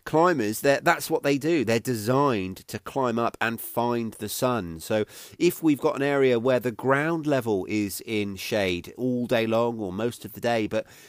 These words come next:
a little bit higher up, it does get some sun, then that's where we can think about planting some climbers that are gonna reach up to harvest that sunlight. We can think about using window boxes outside our windows on our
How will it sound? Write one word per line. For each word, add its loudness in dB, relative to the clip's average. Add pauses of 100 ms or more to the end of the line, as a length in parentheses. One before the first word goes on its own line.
(120)
a 0
little 4
bit 4
higher 6
up, 6
it -8
does 0
get -2
some -6
sun, -2
then -2
that's 0
where 0
we -2
can -10
think -6
about -2
planting -6
some -10
climbers -2
that -8
are -6
gonna -6
reach -6
up 2 (400)
to -2
harvest -4
that -4
sunlight. 0 (760)
We 0
can -6
think -6
about -2 (420)
using 2 (200)
window 6
boxes 2
outside 2
our 6
windows 6
on 4
our 2